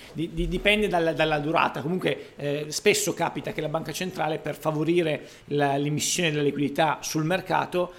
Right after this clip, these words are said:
dice: "Se tu banca vuoi depositare liquidità presso di me, eh, io, insomma, mi tra-, mi trattengo un interesse", no?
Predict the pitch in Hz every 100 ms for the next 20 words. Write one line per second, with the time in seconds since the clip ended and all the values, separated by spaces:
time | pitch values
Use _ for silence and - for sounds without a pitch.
0 | - 151 - - 156 196 180 165 139 151
1 | 143 143 135 156 143 151 143 - 170 -
2 | 165 190 147 143 - - - 143 139 131
3 | 131 135 - 175 143 143 - 135 135 139
4 | - 160 147 156 - 143 139 135 135 -
5 | 143 131 - 151 147